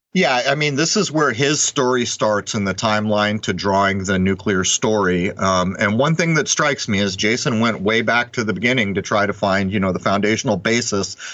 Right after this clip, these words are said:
of the idea of rays and all these things. We all know we have X-rays, so we assume that they have been explained properly to us. But my point is this. When we get a little further in, you're gonna hear about people getting Nobel Prizes and other things.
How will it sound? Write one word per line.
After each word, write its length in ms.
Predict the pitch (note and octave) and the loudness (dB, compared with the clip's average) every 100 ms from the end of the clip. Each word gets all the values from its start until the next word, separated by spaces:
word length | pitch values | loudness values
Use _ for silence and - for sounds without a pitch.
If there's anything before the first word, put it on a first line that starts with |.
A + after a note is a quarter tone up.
| - | -6
of 160 | - G#2 | -2 0
the 140 | G#2 | 2
idea 360 | G2 G2 G#2+ G#2+ | 0 2 0 0
of 140 | F#2+ | 0
rays 320 | G#2 G#2 A2 G2 | 0 0 0 0
and 80 | |
all 100 | F#2 | -2
these 220 | F#2 F#2 - | 0 -2 -2
things. 240 | G2+ G2+ | -2 0
We 120 | G2+ | 0
all 120 | G#2 | 2
know 220 | G#2 A2 A2+ | 2 2 2
we 180 | F#2+ | 0
have 240 | F#2 G#2 F#2+ | 0 0 0
X-rays, 560 | G#2+ - E2+ E2 G2 | 0 -2 -2 -2 -2
so 160 | - F#2 | -2 -2
we 280 | E2+ F2+ F2+ | 0 0 0
assume 480 | F2+ A2+ A2+ G#2+ G#2+ - - | 0 0 2 0 -2 -8 -6
that 160 | - F#2+ | -4 -2
they 140 | G#2+ | 0
have 180 | G2+ F#2 | -2 -2
been 140 | G#2+ F#2+ | -2 -4
explained 500 | - - C3 C#3 B2 | -6 -2 -2 -2 -2
properly 500 | A2 F#2 G2+ F#2 F2 | -2 -2 0 -2 -2
to 260 | - F#2 | -2 0
us. 200 | F2+ - - - - - - - | 2 0 -6 -14 -14 -18 -8 -2
But 160 | A#2+ | 0
my 100 | B2 | 0
point 340 | A2+ E3 D#3 C3+ | 0 0 0 0
is 140 | B2 | 2
this. 400 | D3 C3+ G2+ - - _ _ | 2 2 -2 -6 -12 _ _
When 160 | C#3+ B2 | -2 0
we 100 | A2+ | 2
get 160 | B2+ C#3+ | 0 0
a 40 | |
little 220 | D#3 D#3+ | 0 0
further 380 | - D#3+ C3+ B2+ | 0 0 2 2
in, 220 | E3+ C3 | 2 0
you're 120 | A2+ A2 | 0 0
gonna 200 | A2 G#2+ | 0 0
hear 180 | A#2 | 0
about 300 | A2+ G#2+ G#2 | 2 0 0
people 300 | - C3 A#2+ | -2 -4 -2
getting 480 | G#2+ A2+ A2 G#2 G2 - - | 0 0 0 -2 -6 -12 -6
Nobel 440 | G#2 A2 A2+ G#2+ G#2 | -2 0 2 2 0
Prizes 640 | - A2 A2+ G#2 A2+ G#2 | 0 2 2 0 -2 -2
and 100 | G#2 | -2
other 220 | A2+ C#3+ | 0 0
things. 380 | C3 G#2 G2 F#2 | -2 -2 -2 -4